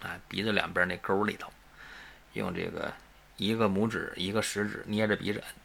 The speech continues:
摁啊，这非常好用，去按啊，按这个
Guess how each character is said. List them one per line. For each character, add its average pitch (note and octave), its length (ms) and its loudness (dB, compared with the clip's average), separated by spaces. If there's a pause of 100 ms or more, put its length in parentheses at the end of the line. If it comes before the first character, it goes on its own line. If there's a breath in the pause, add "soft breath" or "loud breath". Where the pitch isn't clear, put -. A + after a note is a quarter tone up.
(480)
摁 F#2 100 -2
啊， F2+ 60 -4
这 F#2+ 80 -4
非 A2+ 120 0
常 A2 120 4
好 E2+ 200 0
用， F#2 140 -2
去 G#2 80 -2
按 C#3 300 6
啊， - 320 4 (1160 soft breath)
按 D#3+ 240 10
这 G#2+ 240 8
个 G1+ 340 4